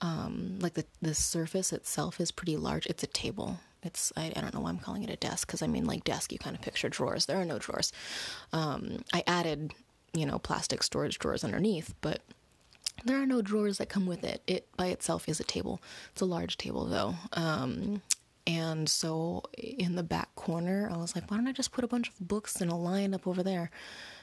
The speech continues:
And so I did, and it's, like, it's definitely not more cluttered. Um, there is, like,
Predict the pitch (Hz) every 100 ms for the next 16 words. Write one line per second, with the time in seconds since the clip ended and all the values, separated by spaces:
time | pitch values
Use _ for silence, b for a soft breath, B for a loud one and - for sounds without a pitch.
0 | - 175 170 208 190 - 208 - - 302
1 | 190 165 - 180 180 185 180 185 - _
2 | - 233 240 - - - _ _ _ _
3 | - _ _ _ _ _ _ _ _ _
4 | _ _ _ - 214 - 196 - 196 -
5 | 220 - 202 180 175 185 - _ _ -
6 | 165 165 156 233 - - 165 165 196 262
7 | B B B B B - 175 160 156 147
8 | 160 190 196 202 185 160 151